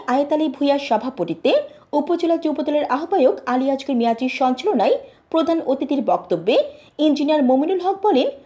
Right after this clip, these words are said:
"কোনো সন্ত্রাসীদের সাথে আপোষ নেই। আমার ছবি ব্যবহার করে কেউ চাঁদাবাজি করলে ছাড় দেওয়া হবে না। যে স্বপ্ন নিয়ে দেশ পুনরায় স্বাধীন হয়েছে তা ধরে রাখতে হবে।"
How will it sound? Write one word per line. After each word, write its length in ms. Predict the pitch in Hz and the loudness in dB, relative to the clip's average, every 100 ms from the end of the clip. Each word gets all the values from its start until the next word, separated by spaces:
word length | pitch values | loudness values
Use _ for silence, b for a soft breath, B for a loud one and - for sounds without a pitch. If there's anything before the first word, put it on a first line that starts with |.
| B B | B B
"কোনো 280 | 330 330 330 | 0 0 -2
সন্ত্রাসীদের 560 | - 294 294 359 403 | -4 -4 -4 -2 -2
সাথে 340 | 392 403 302 466 | -2 -4 -2 -4
আপোষ 400 | - 208 214 214 | -2 -4 -4 -4
নেই। 180 | 185 170 - _ - | -4 -6 -10 _ -4
আমার 240 | 208 202 | -2 -2
ছবি 220 | 202 202 | -4 -4
ব্যবহার 360 | 180 170 202 185 | 0 0 0 -2
করে 340 | 185 247 - B B | 0 2 2 B B
কেউ 160 | - 302 | 0 0
চাঁদাবাজি 520 | 294 262 285 370 381 | 2 0 2 -2 -2
করলে 300 | 381 359 240 | 2 4 4
ছাড় 280 | 427 277 - | 2 0 0
দেওয়া 160 | 185 202 | 0 0
হবে 220 | 175 175 | 0 0
না। 160 | 175 - - b b | -2 -4 -14 b b
যে 240 | 226 311 311 | -2 0 0
স্বপ্ন 380 | - 302 302 | 0 -2 -2
নিয়ে 240 | 403 247 349 | 0 2 2
দেশ 260 | 262 277 | 0 -2
পুনরায় 320 | - 285 285 277 | -2 0 0 0
স্বাধীন 340 | 277 247 359 | 0 0 0
হয়েছে 420 | 403 427 - 285 523 B B | 0 0 2 0 0 B B
তা 180 | - 233 | 0 0
ধরে 220 | 220 226 | 2 0
রাখতে 280 | 190 165 - | 2 0 -2
হবে।" 320 | 190 165 165 | 0 0 -2